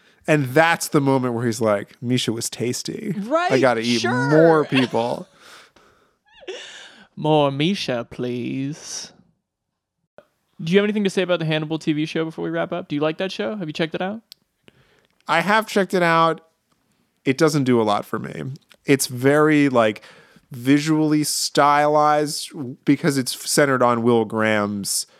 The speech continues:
Speaker 1: sort of, and they play, Hugh Dancy plays it almost as, like, a, like, an, a good doctor or something, where it's like his mental illness is kind of what's allowing him to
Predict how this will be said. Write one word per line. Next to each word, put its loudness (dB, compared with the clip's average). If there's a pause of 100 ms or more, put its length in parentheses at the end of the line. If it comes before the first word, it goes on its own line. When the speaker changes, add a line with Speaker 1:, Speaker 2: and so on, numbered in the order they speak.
(180)
Speaker 1:
sort -2
of, 2
and -2
they 2
play, 0
Hugh 2
Dancy 0
plays 2
it -2
almost 0
as, -4
like, 0
a, 0 (720)
like, -4
an, -6 (140)
a 0
good 0
doctor 0 (260)
or -2
something, -4
where -10
it's -8
like -6 (160)
his -10
mental -2
illness -2
is -8
kind -8
of -8
what's -4
allowing -4
him -10
to -8